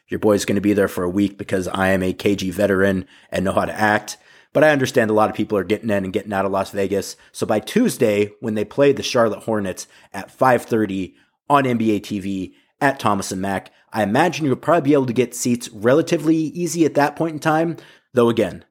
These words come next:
the showdown between Brandon Miller, the second overall pick, and Scoot Henderson, the third overall pick, is something that I think quite a few people will be interested in,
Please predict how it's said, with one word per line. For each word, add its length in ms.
the 100
showdown 480
between 260
Brandon 420
Miller, 460
the 80
second 340
overall 360
pick, 340
and 140
Scoot 260
Henderson, 540
the 100
third 320
overall 400
pick, 360
is 120
something 280
that 80
I 40
think 160
quite 200
a 40
few 80
people 220
will 80
be 160
interested 340
in, 280